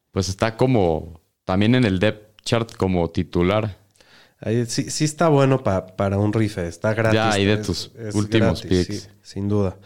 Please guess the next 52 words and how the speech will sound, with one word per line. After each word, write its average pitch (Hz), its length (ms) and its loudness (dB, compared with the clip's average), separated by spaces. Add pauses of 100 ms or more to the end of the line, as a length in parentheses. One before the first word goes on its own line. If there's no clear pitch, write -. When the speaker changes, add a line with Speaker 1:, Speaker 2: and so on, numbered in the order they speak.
(480)
Speaker 2:
Y 120 220 0
Titans, 156 920 2
Treylon 147 300 4
Burks 160 320 2
parece 120 480 0
que - 80 -8
está 120 360 0
practicando 120 440 0
con 110 120 2
el 92 100 0
segundo 107 300 0
y 113 40 2
tercer 104 320 -2
equipo. 143 560 2 (480)
Yo 156 100 4
aquí 165 260 2
no 160 200 8
me 165 120 6
preocuparía 117 680 2
tantísimo. 127 760 2
Digo, 98 440 0
eh, 101 160 -6
para 120 360 2
redraft, 175 440 2 (240)
a 113 120 -4
lo 107 100 2
mejor 120 680 2 (640)
un - 60 -20
poquito 120 320 -2
más, 120 260 2
pero 101 300 -2
lo, 107 240 -2
sus 117 160 -4
dueños 143 280 4
en 110 80 0
Dynasty 117 480 0
ni 92 140 -6
se - 140 -10
preocupen. 113 760 -2
Yo 110 120 0
creo 120 200 -8
que 104 140 -4
el 92 140 -4
año 110 200 0
pasado 98 560 -4
también 92 540 -8
estábamos 95 400 -6
escuchando - 360 -8
malas 92 280 -2
noticias 87 380 -8
de 85 100 -8
Chase. 113 560 -2